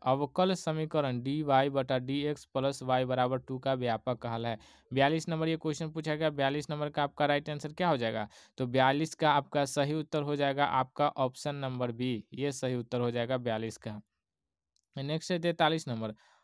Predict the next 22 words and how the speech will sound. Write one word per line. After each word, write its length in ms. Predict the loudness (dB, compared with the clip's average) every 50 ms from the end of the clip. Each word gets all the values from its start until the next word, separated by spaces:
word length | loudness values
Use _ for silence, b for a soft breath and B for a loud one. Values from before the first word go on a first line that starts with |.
| b b
अवकल 480 | 4 6 6 6 2 2 2 2 2 2
समीकरण 640 | 0 0 -2 -2 -2 -2 0 2 2 2 2 0 0
डी 140 | -2 0
वाई 280 | 2 4 4 4 4 2
बटा 420 | 2 0 -2 0 2 2 4 4
डी 400 | 2 2 -2 -6 -4 -4 -4 -4 -4
एक्स 260 | -4 -4 -4 -4 -6
माइनस 460 | -6 -4 -2 -2 -2 -2 -4 -4 -6 -6
थ्री 280 | -6 -4 -4 -2 -2
वाई 320 | 0 0 2 2 2 0 -2
बराबर 560 | -2 0 2 2 4 4 2 2 0 -2 -2 -4 -4 -2
cos 500 | 0 0 0 0 -2 -6 -8 -6 -6 -6
x 120 | -8 -12
का 200 | -4 -2 0 0
समाकलन 1120 | 0 -2 -4 -6 -4 -4 -4 -4 -4 -6 -6 -10 -16 _ _ _ 0 2 4 4 4 2 0
गुणक 460 | -2 -2 -4 -2 -2 -4 -4 -4 -2
है। 240 | 0 2 2 2 2
तैंतालीस 600 | 0 -4 -4 -2 0 2 2 2 0 -2 -4 -6
नंबर 260 | -6 -6 -4 -6 -6
का 140 | -6 -6 -8
क्वेश्चन 460 | -6 -6 -6 -8 -6 -6 -8 -8 -6
आपका 340 | -6 -6 -6 -2 -2 -2